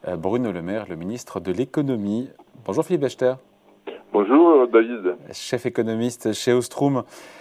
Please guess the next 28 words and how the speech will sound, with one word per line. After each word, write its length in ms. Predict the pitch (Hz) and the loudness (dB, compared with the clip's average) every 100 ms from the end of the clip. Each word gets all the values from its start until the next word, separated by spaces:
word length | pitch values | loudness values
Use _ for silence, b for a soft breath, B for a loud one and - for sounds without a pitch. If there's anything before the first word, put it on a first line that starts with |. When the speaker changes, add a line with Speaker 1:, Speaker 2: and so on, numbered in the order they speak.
| B B | B B
Speaker 1:
Euh, 100 | 120 | 2
cette 300 | 117 147 143 | 2 -2 0
nouvelle 280 | 156 156 143 | 0 2 4
vague, 260 | 131 151 | 4 2
donc, 280 | 127 156 139 | 0 -6 -4
ne 80 | 131 | -4
menace 680 | 127 131 131 143 143 - - - _ - | 0 0 2 2 0 -8 -12 -14 _ 0
aucunement, 640 | 151 147 151 143 143 151 | 0 0 -2 2 4 4
nullement 420 | 143 143 139 139 | 2 2 2 2
la 100 | 131 | 2
reprise. 520 | 117 120 - 131 156 135 - | 2 0 -2 -4 -2 -6 -8
Vraiment, 480 | 95 104 127 151 160 | -6 4 4 6 0
vraiment, 400 | 135 139 139 165 | 2 0 2 0
on 40 | |
se 60 | 151 | 0
dit 100 | 175 | -2
qu'on 120 | 151 | 2
n'aura 160 | 139 127 | 2 2
même 140 | 143 | 0
pas 100 | 160 | -2
un 80 | 139 | -4
petit 160 | - | -4
coup 140 | 143 143 | -10 -10
de 40 | |
frein 220 | - 139 | -4 -4
quand 140 | 143 135 | 0 2
même, 260 | 117 143 | 2 2
euh, 220 | 127 107 | 2 0